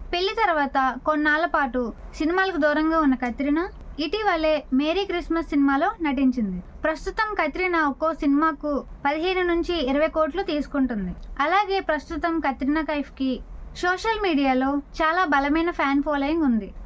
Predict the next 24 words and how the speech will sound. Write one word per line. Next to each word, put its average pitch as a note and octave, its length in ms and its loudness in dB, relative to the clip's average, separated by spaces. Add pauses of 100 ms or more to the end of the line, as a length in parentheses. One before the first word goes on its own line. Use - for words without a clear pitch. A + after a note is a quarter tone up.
Instagram-లో F4+ 720 2
ఆమెకు C#4 520 0 (360)
డెబ్బై C#4+ 280 0
ఎనిమిది G4 300 0
పాయింట్ C#4 380 2
టూ A#3 200 -2 (120)
మిలియన్ల D#4 400 2
మంది D#4+ 440 0 (120)
ఫాలోవర్స్ D4 500 0
ఉన్నారు. G3 500 -2 (340)
సోషల్ G4+ 440 -2
మీడియాలో C#4 600 2
బ్రాండ్స్, C#4+ 540 0
కం-, C#4 200 0
కంపెనీస్ F4+ 680 -2
గురించి D4+ 340 2
పోస్ట్ C#4+ 380 -2
చేయడానికి B3 580 0 (540)
లక్షల్లో G#4 500 0
తీసుకుంటున్నట్లు C#4+ 880 0
సమాచారం. B3 720 0 (340)
అలాగే D#4+ 640 0
ఒక్క B3+ 200 -2
ప్రకటనకు D#4+ 680 0